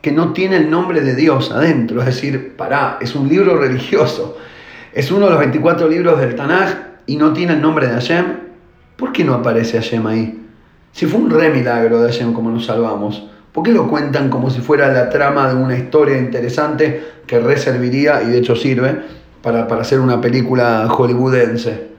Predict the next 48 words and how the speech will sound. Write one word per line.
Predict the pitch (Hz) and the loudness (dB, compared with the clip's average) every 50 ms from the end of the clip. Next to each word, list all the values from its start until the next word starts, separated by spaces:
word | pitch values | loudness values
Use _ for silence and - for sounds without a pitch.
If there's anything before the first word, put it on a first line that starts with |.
| - - - _ _ _ _ _ _ _ _ _ _ _ _ _ _ _ | -20 -20 -20 _ _ _ _ _ _ _ _ _ _ _ _ _ _ _
¿Por | - 165 | -6 -2
qué | 180 196 | 0 0
no | - - | 0 2
aparece | - - 135 135 127 - 123 117 | 2 2 2 2 0 0 0 -2
Hashem? | - 120 117 113 - - - - - - - - - | -2 -2 -4 -4 -6 -8 -12 -16 -20 -20 -20 -14 -8
Y | - 160 | -4 0
lo | 165 190 | 2 4
loco | 196 202 240 262 240 254 254 262 | 6 6 6 6 6 6 6 6
es | 262 - - - - - - - - - | 4 4 2 0 -2 -6 -10 -14 -10 -4
que | - 175 | -2 -2
el | 190 226 | 0 0
único | 262 269 269 240 214 202 190 | 0 0 0 0 0 -2 -2
libro | 196 202 185 165 156 135 120 | -4 -4 -4 -2 -2 0 0
de | 127 139 | 0 -2
toda | - - - - 285 277 262 226 | -4 -4 -2 2 4 4 4 4
la | 196 - | 4 2
Torá | 175 170 160 147 135 127 - - - - - | 2 2 2 2 0 -2 -4 -8 -10 -6 -2
a | 135 | 0
donde | 156 156 156 156 151 156 | 2 2 2 2 0 0
Dios | 156 202 233 226 | 2 2 2 2
no | 202 196 | 2 2
aparece | 202 208 202 233 240 233 240 240 240 240 233 - - - - - _ _ _ | 2 2 2 2 0 0 0 -4 -4 -6 -8 -10 -12 -18 -20 -20 _ _ _
es | 220 233 226 | 0 2 2
el | 208 208 233 | 2 2 2
único | 269 262 233 226 208 - | 2 2 2 2 2 0
que | - | 2
va | - 156 | 0 0
a | - | 0
quedar | - 208 208 208 202 | 0 0 0 -2 -2
cuando | 196 185 185 190 | -2 -2 -2 -2
venga | 190 185 180 | -2 -2 -2
Mashiach. | 175 170 - - 233 - 156 160 139 - - - - - _ _ _ _ _ _ _ | -4 -4 -4 -4 -4 -4 -2 -4 -6 -10 -12 -16 -20 -20 _ _ _ _ _ _ _
Ah, | - 117 117 | -10 -8 -6
pará, | 120 120 120 | -4 -2 -2
hay | 117 120 | 0 2
algo | 135 151 156 156 156 | 2 4 4 4 2
que, | 131 127 - | 2 0 -2
ah, | - 127 120 - | -2 -2 -2 0
ah, | - 117 113 - - - - - - - _ - | -2 -4 -6 -8 -12 -18 -20 -20 -20 -20 _ -6
hay | - 147 156 | -2 2 2
gato | 165 175 175 170 156 | 2 2 2 0 0
encerrado, | 139 - - - 156 185 180 156 123 113 110 104 98 | 0 -2 -2 0 0 2 2 2 0 0 -2 -4 -6
o | - 104 120 | -6 -4 -4
mejor | 127 123 131 131 135 | -2 -2 -2 -2 -2
dicho, | 147 139 - - 170 175 175 - - - - - - _ - | -2 -4 -2 -2 -2 -2 -2 -6 -10 -14 -18 -20 -20 _ -8
hay | 113 113 117 | -6 -4 -2
Dios | 135 165 151 123 117 - - - - - | 0 2 2 2 2 0 -4 -8 -10 -8
encerrado. | - 113 110 - 113 107 113 110 101 95 87 101 113 | -8 -6 -4 -4 -4 -2 -2 -2 -4 -4 -6 -8 -10